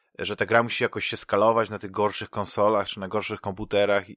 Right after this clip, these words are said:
i, i, i, i ten. No ale jak będziesz chciał, to możemy o Elden Ringu czy o Demon's Souls po-, pogadać, ale ja jestem w ogóle ciekawy,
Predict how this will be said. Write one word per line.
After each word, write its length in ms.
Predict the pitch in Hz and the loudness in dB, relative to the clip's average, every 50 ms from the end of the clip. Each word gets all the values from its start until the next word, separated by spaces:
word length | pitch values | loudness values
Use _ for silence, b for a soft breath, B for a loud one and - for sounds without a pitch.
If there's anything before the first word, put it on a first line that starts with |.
| _ | _
i, 40 | - | -18
i, 460 | 101 - - 71 58 71 95 - - | -20 -18 -20 -20 -20 -20 -20 -20 -18
i, 200 | 95 95 - - | -18 -18 -16 -16
i 40 | 90 | -14
ten. 140 | - 92 82 - | -12 -12 -12 -12
No 280 | - - - - - - | -14 -20 -20 -20 -16 -6
ale 120 | - 185 | 0 0
jak 100 | 214 208 | 0 0
będziesz 180 | 214 214 208 - | 0 -2 -4 0
chciał, 120 | - 208 | 0 -2
to 100 | - 254 | 0 -2
możemy 260 | 220 175 180 175 202 | -6 -4 -4 -2 0
o 40 | 220 | 0
Elden 440 | 196 170 160 143 147 139 139 143 135 | 0 2 2 0 0 2 2 0 0
Ringu 180 | 143 156 160 147 | 0 -4 -6 -6
czy 120 | - 143 | -4 -4
o 20 | |
Demon's 340 | 135 139 135 131 131 135 135 | -2 -2 -4 -4 -4 -6 -6
Souls 180 | 127 - 123 - | -6 -8 -10 -8
po-, 180 | - 135 127 | -6 -8 -6
pogadać, 400 | 131 - 139 127 - 185 151 127 | -6 -8 -6 -2 0 0 2 2
ale 80 | 120 117 | 2 2
ja 60 | 120 | 2
jestem 220 | 120 113 - 123 120 | 2 0 -2 -8 -8
w 40 | |
ogóle 140 | 123 127 127 | -4 -4 -4
ciekawy, 460 | - - 120 - 131 127 127 127 120 | -4 -2 0 2 2 4 4 2 -2